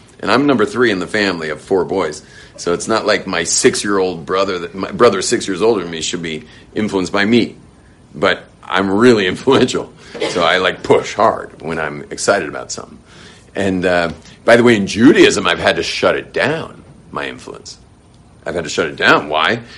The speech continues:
Because if you become observant because of my influence, so are you really making a big choice?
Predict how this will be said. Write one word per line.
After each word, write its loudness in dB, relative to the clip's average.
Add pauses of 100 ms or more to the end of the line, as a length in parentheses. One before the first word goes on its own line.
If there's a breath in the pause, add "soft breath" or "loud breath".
(120)
Because -2
if 0
you 2
become -2
observant 0
because 0
of -4
my 0
influence, -4
so -4 (360 soft breath)
are -2
you -2
really -2
making -6
a -10
big -12
choice? -6